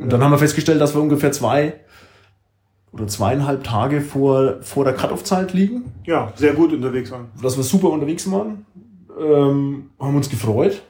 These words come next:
Speaker 2: Und da, da waren wir noch in den Top fünfunddreißig oder so.
Speaker 1: Genau.
Speaker 2: Also das war, ohne dass wir uns großartig
Speaker 1: Ja,
Speaker 2: angestrengt
Speaker 1: haben
Speaker 2: haben.
Speaker 1: uns, haben uns gefreut,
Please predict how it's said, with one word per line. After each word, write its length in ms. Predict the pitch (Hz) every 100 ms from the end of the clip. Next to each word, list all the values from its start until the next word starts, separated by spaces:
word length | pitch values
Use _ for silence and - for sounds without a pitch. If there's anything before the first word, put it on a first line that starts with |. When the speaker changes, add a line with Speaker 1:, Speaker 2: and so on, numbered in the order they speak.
| _ _ _
Speaker 2:
Und 220 | 165 127
da, 180 | 151 156 175 139
da 240 | 147 170
waren 100 | 180
wir 60 | 175
noch 160 | 165
in 80 | 175
den 360 | 151 151 147 143
Top 180 | 160 -
fünfunddreißig 680 | 170 156 139 151 160 127 131
oder 200 | 120 120
so. 60 |
Speaker 1:
Genau. 200 | 117 123
Speaker 2:
Also 100 | 117
das 80 | 120
war, 360 | 135 131 127 -
ohne 260 | 147 147
dass 140 | 139 127
wir 60 |
uns 160 | 139 127
großartig 460 | - 143 147 139 135
Speaker 1:
Ja, 60 |
Speaker 2:
angestrengt 420 | 143 135 127 139 131
Speaker 1:
haben 140 | 135
Speaker 2:
haben. 60 | 143
Speaker 1:
uns, 320 | 139 - -
haben 140 | 135 139
uns 160 | 131
gefreut, 520 | - 117 147 170 170